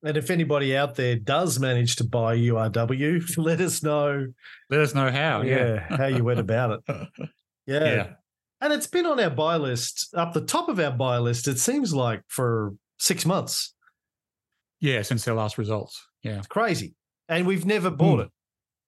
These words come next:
Speaker 1: because it's
Speaker 2: Well, it's been a falling knife, hasn't it?
Speaker 1: Yeah, we've never been able
Speaker 2: Yeah.
Speaker 1: to buy it. It's been sentimented out of our process.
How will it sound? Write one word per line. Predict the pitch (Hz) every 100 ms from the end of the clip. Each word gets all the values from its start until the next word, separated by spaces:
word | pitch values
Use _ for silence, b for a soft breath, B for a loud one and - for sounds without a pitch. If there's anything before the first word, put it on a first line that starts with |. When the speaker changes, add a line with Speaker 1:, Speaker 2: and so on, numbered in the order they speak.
| _ _ _ _ _
Speaker 1:
because | 139 160 151
it's | 135 - - -
Speaker 2:
Well, | 160 175 190 190 170
it's | 170
been | - 156 143 -
a | 156
falling | 151 139 131
knife, | 139 151 -
hasn't | 143 156
it? | 170
Speaker 1:
Yeah, | 156 85 - -
we've | 143 139
never | 156 175 160
been | 147 147 147
able | 139 131 123 - _ _ _ -
Speaker 2:
Yeah. | 139
Speaker 1:
to |
buy | 123 123 104
it. | - _ _ _ _ _ 127
It's | 117 104
been | - 123 123
sentimented | - 156 123 123 127 123 123 98 -
out | 127 117 - - - _ _
of | 147 120 113
our | 117 110
process. | 104 123 139 127 104 95 139 -